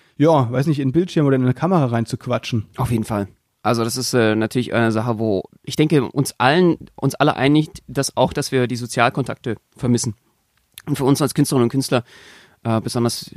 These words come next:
Speaker 2: die natürlich, äh, sehr von Live-Shows auch leben und, äh, für Live-Shows leben, ist es natürlich echt ein krass, krasser Einschnitt, muss man ganz klar sagen. Wir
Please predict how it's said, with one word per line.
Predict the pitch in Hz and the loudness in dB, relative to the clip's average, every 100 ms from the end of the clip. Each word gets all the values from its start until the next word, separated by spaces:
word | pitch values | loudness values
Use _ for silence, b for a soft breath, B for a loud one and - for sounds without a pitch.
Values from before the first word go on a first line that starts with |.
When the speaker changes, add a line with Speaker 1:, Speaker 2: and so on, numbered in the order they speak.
| _ | _
Speaker 2:
die | - | -4
natürlich, | 123 117 117 - | -2 0 -4 -4
äh, | 120 113 113 113 - b b | -2 0 0 -2 -6 b b
sehr | - 127 120 117 | 0 2 2 0
von | 127 | -2
Live-Shows | 117 117 151 - 131 | 0 2 0 -2 -2
auch | 101 | -4
leben | 110 131 151 - b b b | 0 2 0 -6 b b b
und, | - 117 113 - | -2 0 0 0
äh, | 117 | -2
für | 107 - 139 | -2 4 4
Live-Shows | 113 78 - - 107 104 | 6 2 0 -8 -8 -4
leben, | 92 101 113 - | -4 -4 -8 -16
ist | |
es | 110 104 | -10 -10
natürlich | - 92 - | -8 -10 -12
echt | - | -8
ein | 113 | -8
krass, | - 95 - | -8 -14 -6
krasser | 120 - - | -4 -4 -4
Einschnitt, | 110 - - - - | -4 -6 -12 -12 -20
muss | - | -8
man | 104 | -8
ganz | 92 - | -8 -8
klar | 92 | -8
sagen. | 98 87 101 | -6 -8 0
Wir | 131 143 | 2 2